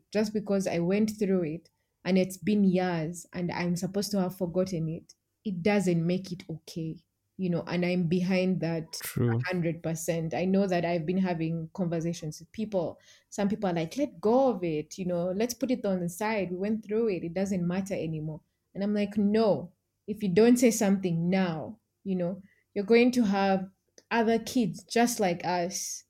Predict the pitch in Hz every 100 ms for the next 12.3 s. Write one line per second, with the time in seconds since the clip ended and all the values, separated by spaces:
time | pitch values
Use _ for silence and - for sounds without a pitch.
0 | - 202 196 202 - 208 196 196 196 196
1 | 175 190 175 170 175 - - _ - 196
2 | 214 202 180 175 - 196 180 170 165 -
3 | 208 196 180 170 175 180 143 - - 190
4 | 170 170 220 _ _ _ - 226 226 220
5 | 185 170 180 190 190 190 - 254 190 156
6 | - _ 190 185 175 175 190 - 220 220
7 | 220 214 208 185 185 202 190 143 175 -
8 | _ _ _ - 220 220 214 - - -
9 | - 202 208 208 180 170 185 196 208 170
10 | 165 160 180 185 180 226 220 202 170 190
11 | 196 196 202 214 208 170 185 190 - 208
12 | 190 156 -